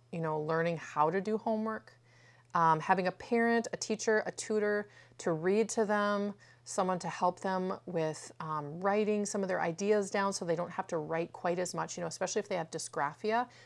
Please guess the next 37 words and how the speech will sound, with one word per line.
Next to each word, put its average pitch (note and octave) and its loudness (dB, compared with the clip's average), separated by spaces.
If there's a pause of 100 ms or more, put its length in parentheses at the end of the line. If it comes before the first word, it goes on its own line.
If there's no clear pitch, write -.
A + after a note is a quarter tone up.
(100)
which F3 0
I'll F3 8
actually E3 2
go D#3+ 2
into, D#3 -2 (260)
into E3+ -2
detail E3+ -2
on D#3 0
that D3 -2
on D#3 -4
another D3+ -2 (220)
podcast. E3 -4 (520)
Um, D#3 4 (920)
you F#3 0
know, F#3 4
just F3+ 2
having G#3+ 4 (200)
a F#3+ -4
partner, E3 -4 (300)
helping F#3+ -2
them F3+ 0
organize G3 0
things, D#3+ -6
showing A3 2
them, F#3+ 2
like, D#3 -2 (120)
these G#3+ 2
are G3+ 2
the F3 -2
steps - -2
of D#3 -6
how - -2
to E3+ -4
set F3+ 2
up F3 0
your E3+ 0
homework. E3+ -4